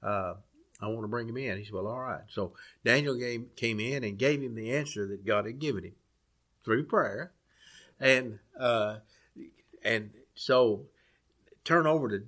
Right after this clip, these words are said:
to, uh, Daniel chapter two, verse, uh, forty-eight and forty-nine. You'll see what happened. This is a great story. I'd like to preach through Daniel. The problem is, there's some of it I don't understand. But, uh, look, uh, verse, uh, forty-eight and forty-nine.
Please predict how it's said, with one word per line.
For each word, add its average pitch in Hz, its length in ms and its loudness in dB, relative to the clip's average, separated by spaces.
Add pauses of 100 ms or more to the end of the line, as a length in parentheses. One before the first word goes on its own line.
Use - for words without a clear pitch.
(260)
to, 104 400 4
uh, 98 60 0
Daniel 123 460 0
chapter 123 420 0
two, 123 420 2
verse, 110 420 -2
uh, 98 180 2
forty-eight 113 440 -2
and - 80 -16
forty-nine. 101 580 -6
You'll 92 100 -14
see 120 200 -6
what 95 140 -4
happened. 147 300 -8 (580)
This 233 160 4
is 117 80 0
a - 20 -2
great 117 380 10
story. 120 320 6 (180)
I'd 240 140 6
like 175 140 4
to 117 80 -6
preach 143 300 6
through 135 180 2
Daniel. 110 340 2 (240)
The 113 200 -2 (100)
problem 165 300 -2
is, 160 160 2
there's 87 140 -6
some 175 180 2
of 127 140 2
it - 20 2
I 110 60 2
don't 117 160 0
understand. 110 640 -2 (460)
But, 151 260 8
uh, 117 280 12 (1120)
look, 165 200 8 (240)
uh, 113 340 2 (320)
verse, 160 360 4
uh, 110 300 4 (260)
forty-eight 131 460 4
and 92 80 -14
forty-nine. 104 520 -4